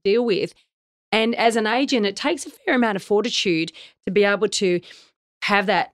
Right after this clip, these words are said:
very uncomfortable conversation, doesn't it?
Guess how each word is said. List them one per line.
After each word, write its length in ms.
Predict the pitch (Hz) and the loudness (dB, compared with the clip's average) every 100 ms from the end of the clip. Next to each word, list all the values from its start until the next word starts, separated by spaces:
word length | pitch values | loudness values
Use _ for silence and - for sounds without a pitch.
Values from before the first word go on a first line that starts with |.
| - | -8
very 580 | 170 202 208 196 175 170 | -2 4 6 6 4 0
uncomfortable 520 | 175 156 180 175 160 156 | -4 -4 -4 -4 -6 -4
conversation, 640 | 165 147 - 294 269 180 | -4 -4 0 0 0 2
doesn't 300 | 220 226 190 | 2 2 -2
it? 140 | 143 | -4